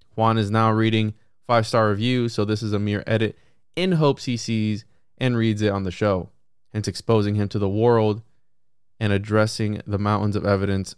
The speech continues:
pointing to the undeniable fact he is a homunculus in all caps. Now, our good friend here,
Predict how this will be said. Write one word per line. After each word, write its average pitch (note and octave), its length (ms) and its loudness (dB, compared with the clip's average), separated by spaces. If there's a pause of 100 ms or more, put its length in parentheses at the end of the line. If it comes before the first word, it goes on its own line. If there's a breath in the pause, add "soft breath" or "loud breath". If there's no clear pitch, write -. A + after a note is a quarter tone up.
pointing A#2 340 0
to A2+ 180 -4
the G#2 200 -2
undeniable A2 500 0
fact G2 400 -4
he B2+ 140 -4 (100)
is A#2 300 0
a A2 100 0
homunculus G2+ 540 -2
in G2 80 -2
all F#2+ 120 -4
caps. - 360 -8
Now, G2 200 -6 (1900)
our A2+ 140 0
good A2+ 180 4
friend A2+ 380 0
here, G#2+ 580 2